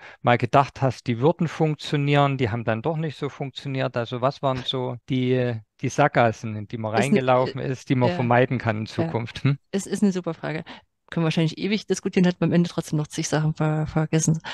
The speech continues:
Speaker 2: Die erste ist, weil ich auch durch die, durch die Folienbasteln drauf gekommen bin, dass wir ja mal den sug gemacht haben, den sechsten Open Online Kurs. Das waren ja sogenannte C moocs, also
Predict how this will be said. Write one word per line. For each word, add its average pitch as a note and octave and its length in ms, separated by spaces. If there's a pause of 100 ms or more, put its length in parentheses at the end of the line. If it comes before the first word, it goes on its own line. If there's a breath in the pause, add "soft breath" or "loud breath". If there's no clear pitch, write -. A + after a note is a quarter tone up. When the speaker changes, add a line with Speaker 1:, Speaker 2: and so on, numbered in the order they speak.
(540 loud breath)
Speaker 2:
Die E3 60
erste A3+ 220
ist, - 120
weil G3+ 120
ich A3+ 100
auch F#3 120
durch F#3 160
die, F#3 240
durch F3 180
die F3 160
Folienbasteln F3 680
drauf - 200
gekommen F#3 320
bin, F3 140
dass E3 160
wir D#3 60
ja D#3+ 60
mal D#3 140
den D3+ 320
sug E3+ 240
gemacht C3 400
haben, C#3 160
den C3+ 80
sechsten - 280
Open C#3+ 240
Online E3 340
Kurs. - 320 (520 loud breath)
Das D#3 180
waren E3+ 200
ja G#3 140
sogenannte F#3+ 520
C - 420
moocs, - 420 (160)
also D3 420